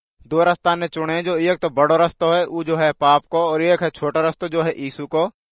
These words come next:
हर कोई आदमी बड़ा रास्ता पे चलना चाहवे, क्योंकि हम पापी हैं, और सदा सु जब सु हम जन्म लियो है,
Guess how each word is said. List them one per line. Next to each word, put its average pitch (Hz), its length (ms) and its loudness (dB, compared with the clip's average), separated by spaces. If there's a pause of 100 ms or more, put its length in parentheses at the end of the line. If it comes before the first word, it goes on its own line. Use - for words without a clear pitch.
(1120)
हर 143 180 -4
कोई 175 200 0
आदमी 160 440 2
बड़ा 151 280 2
रास्ता 165 320 0
पे 139 80 -6
चलना 151 280 -4
चाहवे, 135 540 -2 (680)
क्योंकि 160 240 -6
हम 160 180 -4
पापी 151 380 2
हैं, 156 280 -6 (360)
और 131 60 -14
सदा 165 320 2
सु 175 140 -12
जब 165 140 -4
सु 165 140 -8
हम 160 360 -8
जन्म 156 300 -2
लियो 160 240 0
है, 175 160 -2